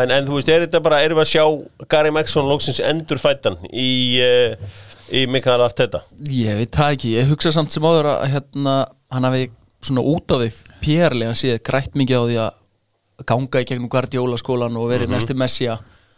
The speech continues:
Speaker 2: og svo var hann líka auðvitað svona smá sexy leikmaður, hann að, hérna, ég held svona hlutabréfin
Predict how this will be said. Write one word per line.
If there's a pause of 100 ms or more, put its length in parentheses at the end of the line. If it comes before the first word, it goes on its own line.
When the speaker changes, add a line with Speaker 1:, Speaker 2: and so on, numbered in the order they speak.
(240)
Speaker 2:
og
svo
var
hann
líka
auðvitað
svona
smá
sexy
leikmaður,
hann
að,
hérna, (440)
ég
held
svona
hlutabréfin